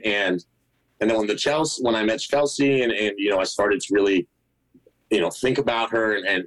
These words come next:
and she was occupying my mind a lot, and I was, and I was getting feelings of, of, you know, I, I was just getting feelings for her. I,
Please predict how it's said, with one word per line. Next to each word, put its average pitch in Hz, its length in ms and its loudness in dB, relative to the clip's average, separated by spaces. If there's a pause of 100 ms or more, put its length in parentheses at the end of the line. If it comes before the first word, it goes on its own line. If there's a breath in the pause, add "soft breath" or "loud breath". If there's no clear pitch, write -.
and 92 120 -2
she - 120 -2
was 95 100 2
occupying 98 440 -2
my 92 80 -2
mind 104 200 0
a 104 40 0
lot, 104 180 0
and 95 80 -4
I 92 80 0
was, 90 220 -2
and 92 100 -2
I - 40 -2
was 90 120 -4
getting 92 220 -2
feelings 98 580 0 (560)
of, 82 300 0
of, 85 260 0 (120)
you 90 140 -4
know, 76 160 -8 (200)
I, 95 120 0
I 104 160 -2
was 92 140 -4
just - 160 -2
getting 92 180 -2
feelings 151 360 0
for 113 120 0
her. 104 280 0
I, 98 280 0